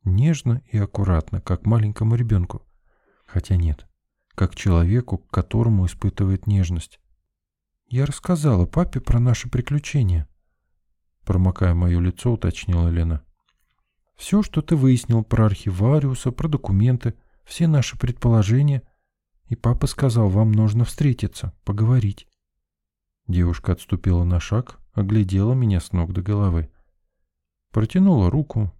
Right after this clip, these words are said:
пригладила мои волосы, стоявшие дыбом, и улыбнулась. «А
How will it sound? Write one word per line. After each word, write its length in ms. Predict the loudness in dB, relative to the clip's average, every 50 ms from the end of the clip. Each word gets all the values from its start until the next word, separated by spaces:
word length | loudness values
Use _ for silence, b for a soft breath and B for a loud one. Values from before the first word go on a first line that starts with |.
| _ _
пригладила 600 | -4 -2 -2 0 0 0 0 2 2 2 2 2
мои 220 | 2 2 2 2 0
волосы, 480 | 0 0 0 2 0 0 -2 -2 -4
стоявшие 580 | -4 -2 -2 0 0 0 0 -2 -2 -2 -2 0
дыбом, 400 | 0 0 2 2 0 0 -2 -6 -12 _ _ _ _ _ _ _ -6
и 100 | -2 0
улыбнулась. 680 | 0 0 0 0 0 2 2 2 0 0 -2 -6 -12 _ _ _ _ _ _ _ _ _ _ _ _ _ _ _ _ _ _ _ _ _
«А 200 | _ -8 -8